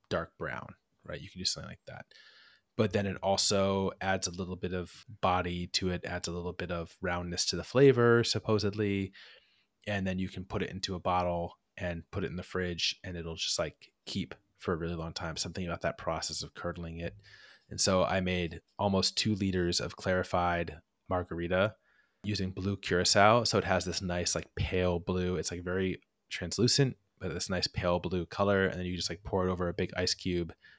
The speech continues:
and you just have this, like, weird blue margarita. It's, it's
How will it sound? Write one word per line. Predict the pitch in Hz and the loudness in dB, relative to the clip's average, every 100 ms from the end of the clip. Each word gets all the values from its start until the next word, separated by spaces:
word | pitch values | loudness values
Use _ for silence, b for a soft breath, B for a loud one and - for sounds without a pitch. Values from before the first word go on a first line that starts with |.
| b _ | b _
and | 92 87 | -4 -4
you | |
just | 87 - | -4 -4
have | 87 | -4
this, | 92 87 | -2 -4
like, | 82 | -6
weird | 92 101 95 90 - | -8 -4 0 -2 -2
blue | 90 92 90 87 85 _ b b b b b | -2 -2 0 -4 -8 _ b b b b b
margarita. | 107 101 92 90 87 87 87 | 0 0 2 0 4 4 4
It's, | 110 - | 2 0
it's | - 113 - - | -2 -2 -2 -6